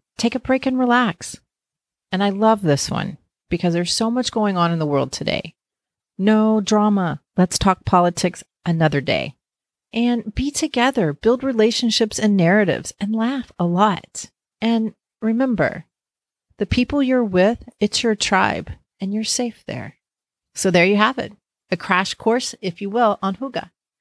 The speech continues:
This Danish design concept is so much more than coziness or getting cozy. It is about quality time spent with family and friends, the people we feel safe around.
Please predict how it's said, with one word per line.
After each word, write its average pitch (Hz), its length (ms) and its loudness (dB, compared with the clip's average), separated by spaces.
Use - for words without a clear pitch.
This 175 260 0
Danish 226 460 2
design 165 400 2
concept 143 720 -4
is 196 120 0
so 226 220 2
much 233 280 0
more 170 400 0
than 170 140 -4
coziness 165 680 -2
or 165 60 -2
getting 151 280 -4
cozy. 147 480 -4
It 202 100 2
is 226 120 2
about 196 360 2
quality 226 520 2
time 160 480 0
spent - 300 -4
with 170 160 -2
family 156 440 -2
and 160 180 -4
friends, - 460 -2
the - 80 2
people 180 540 0
we 175 100 0
feel 180 200 -2
safe 180 340 0
around. 160 360 -6